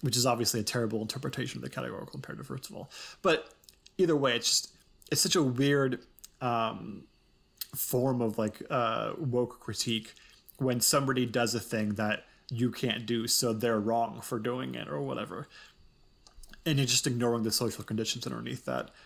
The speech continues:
that make that, um, possible in the first place. But I just can't stand the fact that people can't see how, like, fun and cringe it was.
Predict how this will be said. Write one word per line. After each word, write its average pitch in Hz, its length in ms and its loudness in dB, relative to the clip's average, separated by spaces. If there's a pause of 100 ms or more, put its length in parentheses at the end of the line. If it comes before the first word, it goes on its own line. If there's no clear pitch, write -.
(160)
that 120 80 -2
make 113 200 0
that, - 240 -2 (160)
um, 135 300 -4
possible - 400 -4
in - 60 -8
the - 60 -10
first - 280 -4
place. - 260 -4 (880)
But 156 180 4
I 175 100 4
just 247 180 0
can't 156 240 0
stand 165 180 2
the 156 80 2
fact 156 200 -2
that 131 60 -4
people 156 260 0
can't 131 480 -2
see 160 260 4
how, 131 360 2
like, - 300 -4 (760)
fun 151 480 2
and 127 160 0
cringe 139 400 2
it - 120 2
was. 220 420 2